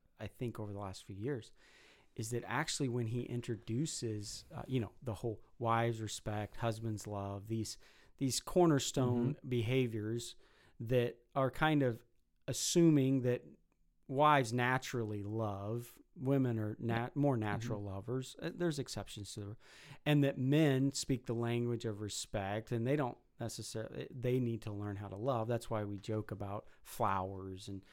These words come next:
Speaker 1: remembering days and being nurturing.
Speaker 2: Mm-hmm.
Speaker 1: But actually, these things that we're called to are actually a more vivid, are a, are supposed to be a teaching moment for all of us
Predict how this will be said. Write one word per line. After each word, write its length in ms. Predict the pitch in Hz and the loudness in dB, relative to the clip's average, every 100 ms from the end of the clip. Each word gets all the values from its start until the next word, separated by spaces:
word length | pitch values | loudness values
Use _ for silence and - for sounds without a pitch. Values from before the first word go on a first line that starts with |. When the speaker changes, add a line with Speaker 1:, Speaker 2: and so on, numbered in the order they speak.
| - | -2
Speaker 1:
remembering 580 | 131 117 113 110 104 101 | 4 4 4 0 -2 -6
days 400 | 101 98 98 101 | -8 -10 -10 -8
and 140 | 117 | 0
being 260 | 139 143 117 | 6 6 6
nurturing. 560 | 113 110 - 104 101 | 2 0 -4 -6 -4
Speaker 2:
Mm-hmm. 200 | 123 120 117 - - - - | -6 -6 -8 -12 -20 -10 0
Speaker 1:
But 180 | - - | 0 2
actually, 500 | 143 185 - 160 139 | 0 0 0 2 2
these 400 | 110 127 170 170 | 2 2 2 2
things 720 | - 175 170 123 139 143 - - | 2 4 6 6 2 0 -6 -6
that 140 | 143 - | -4 -4
we're 80 | |
called 400 | 117 - 208 180 | -2 2 2 2
to 360 | - 120 110 151 - _ _ _ _ _ _ _ _ - - - - | 0 -2 0 -2 -6 _ _ _ _ _ _ _ _ -20 -20 -12 -2
are 180 | 135 - | -2 0
actually 420 | 131 160 - 160 139 | 2 2 2 2 2
a 80 | |
more 300 | 127 135 131 | 2 2 2
vivid, 420 | 117 110 151 170 - - | 0 4 4 4 0 2
are 160 | 131 | 2
a, 60 | 117 113 - _ - | 2 -2 -10 _ -6
are 60 | |
supposed 400 | 113 - 170 196 - | -4 2 4 4 2
to 60 | |
be 160 | 143 - | -2 -4
a 60 | - - | -8 -8
teaching 460 | - 185 - 170 | -6 -4 0 2
moment 300 | 131 127 120 | 4 2 0
for 180 | - - | -4 2
all 220 | 123 202 | 10 10
of 120 | 156 113 | 10 8
us 260 | 107 - | 4 2